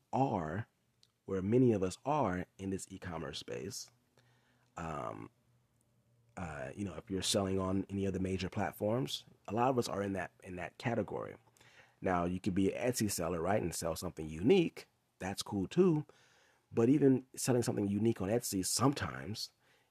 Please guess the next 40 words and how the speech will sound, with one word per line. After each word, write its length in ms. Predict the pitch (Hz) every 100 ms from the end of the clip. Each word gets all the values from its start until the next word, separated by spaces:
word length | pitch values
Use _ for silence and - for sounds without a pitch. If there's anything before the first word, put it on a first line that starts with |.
| -
you 140 | 101
may 120 | 113
be 120 | 107
selling 280 | 101 107 101 -
a 120 | 113
similar 640 | 120 - - 165 156 104
product 760 | 82 - 80 76 71 - - - - _ _ _ _ _ _ _ _ -
to 120 | 98
someone 260 | 104 92 101
else's. 340 | 104 57 73
What 200 | 95 -
you, 100 | 101
what 220 | 98 104
you 60 | 113
have 260 | - 147 135
must 220 | 110 113
be 140 | - 101
very 260 | 101 98
unique, 640 | 92 107 92 110 - - - _ -
extremely 420 | 85 - - 165
unique. 340 | 143 120 104 -
No 120 | 104
one 100 | 107
else 160 | 92 -
is 100 | -
doing 320 | - 113 110 107
it, 160 | 107 -
or 120 | 90
it's 80 | 85
very 220 | 98 85
difficult 360 | 101 95 - 98
to 60 |
do 240 | 87 92 92
for, 140 | - -
for 120 | -
anyone 240 | 76 95 95
else 120 | 87
to 80 | -
copy 340 | - 95 -
you. 160 | 69